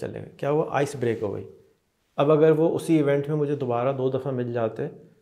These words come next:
तो ज़रूर मेरे पास चल के आते, क्योंकि मेरा ट्रस्ट उनके साथ डेवलप हो गया था, क्योंकि मैंने उनसे कुछ नहीं मांगा, मैं तो, "Hello Mister President, nice to meet you," किया और चले गए। अच्छा, अब जब आपको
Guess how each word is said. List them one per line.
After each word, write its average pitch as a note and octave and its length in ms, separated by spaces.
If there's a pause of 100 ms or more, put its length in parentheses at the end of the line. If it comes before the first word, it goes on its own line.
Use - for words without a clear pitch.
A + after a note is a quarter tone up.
तो C#3+ 80
ज़रूर C3 420
मेरे D#3+ 220
पास C3+ 200
चल A#2 220
के A2+ 100
आते, A2 360
क्योंकि D3+ 420
मेरा C3+ 320
ट्रस्ट D#3+ 560
उनके C#3 200
साथ C3 180
डेवलप A2+ 440
हो G#2+ 80
गया G#2 160
था, D#3 280 (280)
क्योंकि C3 180
मैंने C3+ 280
उनसे C#3+ 300
कुछ D#3 220
नहीं F3 100
मांगा, A2 240
मैं A2 120
तो, B2 160
"Hello B2 180
Mister C#3 240
President, C3 480
nice B2 260
to C3 120
meet B2 200
you," B2+ 120
किया B2+ 180
और G#2 120
चले C3 240
गए। B2+ 180 (1300)
अच्छा, B2 180
अब D#3+ 200
जब E3 200
आपको D3+ 540